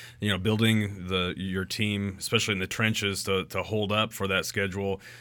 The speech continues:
Uh, and really depth overall, I think, is a big deal recruiting-wise. That's something that they're really trying to address right now.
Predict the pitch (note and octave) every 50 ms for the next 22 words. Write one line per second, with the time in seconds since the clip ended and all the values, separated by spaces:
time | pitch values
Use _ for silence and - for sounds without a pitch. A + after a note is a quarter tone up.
0 | - - - - F#2 F#2+ F#2 F#2 F2+ D#2+ G2 G2+ G2 G#2+ C3 C#3 A2+ - A2 G#2
1 | G2+ A2 A2 - G#2+ G2+ F#2+ F2+ F#2 F#2 F#2 G2 G2+ G2 G2 F#2+ F2+ - - G2
2 | F#2 F2+ F2+ E2+ F#2 E2+ F#2+ G2 F2+ E2+ F#2+ G2 G2 F#2+ F#2 F#2 F#2+ F2 E2 E2
3 | F2+ - - A2 G#2 G2 G2 F#2+ F#2+ F#2 F#2+ G2 F#2 - G2 F#2 - - G2 F2+
4 | F#2+ F#2+ F#2 F2+ - F#2+ F2+ F#2 F#2 F#2+ F#2+ F2 - G2 F#2+ F2+ F2 E2+ E2 D#2+
5 | E2+ F2+ F#2 F2+ - - F#2 F#2 F2 D#2+ F2 F2+ F#2 G2 G2